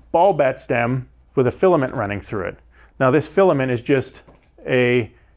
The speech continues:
colored piece of glass that runs through the center of that stem. And now this one is royal blue, and, uh, we have found shards with examples of a red filament,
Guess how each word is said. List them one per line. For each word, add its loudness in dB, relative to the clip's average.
colored 0
piece -2
of -6
glass 0
that -4
runs -2
through 2
the -8
center -2
of 0
that 0
stem. -4
And 0
now 4
this 0
one 0
is 2
royal 4
blue, 2
and, 0
uh, 4
we 4
have 2
found 0
shards 0
with -2
examples 0
of 0
a 0
red 2
filament, 0